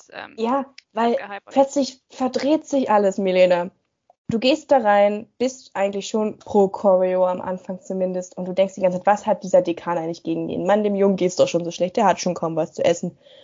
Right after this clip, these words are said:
Speaker 2: Und an jeder Stelle versucht er ihm irgendwie einen reinzuwirken. Und dann kommt eigentlich raus, wer eigentlich der Böse und wer der Gute ist. Dekan Highbottom hasst <laughs> nämlich die Hungerspiele. Er ist, er ist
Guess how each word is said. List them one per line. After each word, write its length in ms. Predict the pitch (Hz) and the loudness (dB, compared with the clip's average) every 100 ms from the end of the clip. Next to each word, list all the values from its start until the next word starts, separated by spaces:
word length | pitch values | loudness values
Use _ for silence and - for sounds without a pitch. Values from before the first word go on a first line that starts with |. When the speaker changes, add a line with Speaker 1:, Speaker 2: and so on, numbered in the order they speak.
| _ | _
Speaker 2:
Und 200 | - 185 - | -4 -4 -6
an 220 | 185 208 214 | -2 -2 0
jeder 460 | 220 269 277 269 | 2 2 4 2
Stelle 300 | 262 208 202 | 0 0 0
versucht 240 | 202 185 196 | 0 -2 -2
er 80 | 190 | -2
ihm 180 | 180 | 0
irgendwie 420 | - 180 180 180 175 | 0 0 -2 -4 -4
einen 160 | - 170 | -2 0
reinzuwirken. 640 | 156 180 165 156 139 - _ _ _ _ _ _ _ _ _ _ _ _ | 2 0 0 0 0 -4 _ _ _ _ _ _ _ _ _ _ _ _
Und 160 | 214 | 0
dann 180 | 214 269 | 4 4
kommt 200 | 277 269 | 4 4
eigentlich 260 | 208 247 233 | 4 4 4
raus, 220 | 220 220 | 2 2
wer 120 | 214 | 0
eigentlich 200 | 202 220 | 2 0
der 100 | 196 | -2
Böse 400 | 185 190 196 196 | -2 0 0 2
und 100 | 185 | 2
wer 60 | 185 | 4
der 100 | 180 | 2
Gute 300 | 202 202 196 | 0 0 0
ist. 280 | 160 - _ _ _ _ _ _ _ _ _ _ | 0 -4 _ _ _ _ _ _ _ _ _ _
Dekan 300 | 240 254 214 | 2 4 4
Highbottom 540 | 226 269 254 240 220 214 | 4 4 4 2 -2 -2
hasst 260 | 269 - | -4 -2
<laughs> 0 | |
nämlich 240 | 277 269 269 | 0 2 2
die 160 | 247 | 4
Hungerspiele. 800 | 247 233 254 247 - - 226 240 - _ _ _ _ _ - | 4 2 -2 -8 -8 -6 -4 -6 -8 _ _ _ _ _ -8
Er 160 | 254 | -6
ist, 140 | 247 - _ _ _ - _ | -6 -10 _ _ _ -20 _
er 200 | - 220 233 | -2 0 0
ist 160 | - | -6